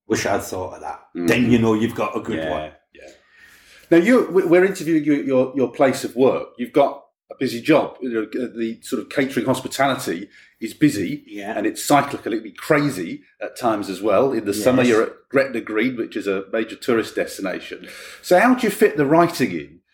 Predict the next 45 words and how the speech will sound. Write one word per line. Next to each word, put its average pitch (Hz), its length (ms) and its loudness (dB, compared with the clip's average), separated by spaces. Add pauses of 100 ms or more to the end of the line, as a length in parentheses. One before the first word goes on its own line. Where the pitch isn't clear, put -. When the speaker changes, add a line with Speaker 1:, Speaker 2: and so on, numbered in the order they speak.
(160)
Speaker 2:
with 135 140 0
this? - 180 4
And 175 100 2
also, 240 340 4
this 175 220 -6
is, 165 200 -8
um, 156 340 0
you'll 151 340 -6
be 151 120 -4
very 170 220 2
quite - 280 2
shifty - 340 -4
with 101 140 -2
it. 104 40 2
I 113 40 4
know 147 100 4
you're 143 340 4
your 131 140 0
manager 127 500 0 (140)
Speaker 1:
Aye. 127 220 -4
Speaker 2:
here, 113 260 2
so 117 260 2 (160)
maybe 127 260 2
you're 123 140 4
more 117 180 -2
regular, 123 380 0
but 123 140 -4
it's 131 180 -6
often 175 300 2
evenings 143 500 2
and 107 140 -6
weekends 135 400 0
and 123 100 -6
things 131 220 -2
like 143 100 0
that. 147 120 2
It's 131 100 -6
a - 20 -2
bit 151 140 4
all 156 140 4
over 190 120 4
the 123 80 -2
place, - 240 0
Speaker 1:
Aye. - 40 -4
Speaker 2:
hospitality. 92 580 -6